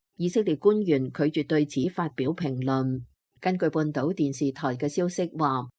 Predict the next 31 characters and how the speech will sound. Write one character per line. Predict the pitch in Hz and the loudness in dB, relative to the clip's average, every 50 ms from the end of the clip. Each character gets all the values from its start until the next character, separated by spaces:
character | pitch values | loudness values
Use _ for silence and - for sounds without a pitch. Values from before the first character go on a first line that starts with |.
| _ _ _ | _ _ _
目 | - 165 165 160 | 0 0 0 0
前 | - - 165 143 139 139 | 2 0 0 2 2 0
黎 | 139 139 139 | 0 0 0
巴 | - 220 220 220 | 0 -2 -2 0
嫩 | 220 175 151 147 143 143 | 2 2 2 2 2 0
同 | 143 - 170 139 131 135 | -2 0 0 0 0 0
以 | 131 143 | 2 2
色 | 160 - 220 | 2 2 2
列 | 208 196 160 139 | 0 2 0 0
最 | 135 - 170 165 | 2 0 0 0
高 | 160 - 208 202 | 2 2 2 2
層 | 214 - 180 151 131 | 2 0 -2 -2 -2
嘅 | 123 156 | -2 -2
局 | 156 - 147 131 127 | -2 0 0 -2 -2
勢 | - - 156 151 151 151 - - | 0 0 2 2 2 2 0 -2
升 | - 214 208 208 | -2 -2 -2 0
到 | 175 151 143 | 0 0 2
咗 | 151 147 | 2 0
最 | 160 - 156 143 139 | 0 2 2 2 0
高。 | 135 - 175 165 165 165 151 - _ _ _ _ _ | 0 0 2 2 4 2 2 0 _ _ _ _ _
真 | - 190 190 196 | -2 0 0 2
主 | - 175 | 0 0
黨 | 180 180 135 139 165 185 | 0 0 0 -2 0 0
秘 | 175 165 160 | 2 2 2
書 | 156 - 190 208 202 | 2 2 0 0 0
長 | - 135 120 123 160 185 | 0 -2 -2 -2 -2 -4
哈 | 185 - 214 202 202 | -4 -2 -2 -2 -2
桑 | 208 - - 202 196 196 202 | -2 0 0 0 2 2 0
納 | 185 - 147 131 | 0 -2 -2 -4
斯 | - - 190 | -2 -2 0
魯 | 190 190 185 156 131 135 139 | 0 2 2 4 4 4 2